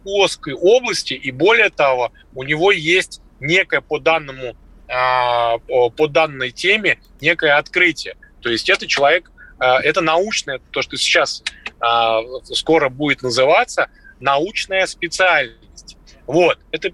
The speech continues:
э, первое. А все остальное коллега совершенно четко подтвердил, что я, э, говорил.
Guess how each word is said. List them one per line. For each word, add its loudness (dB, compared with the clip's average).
э, 4
первое. 0
А -2
все 0
остальное 0
коллега 2
совершенно -2
четко -2
подтвердил, 2
что 0
я, 4
э, 0
говорил. 2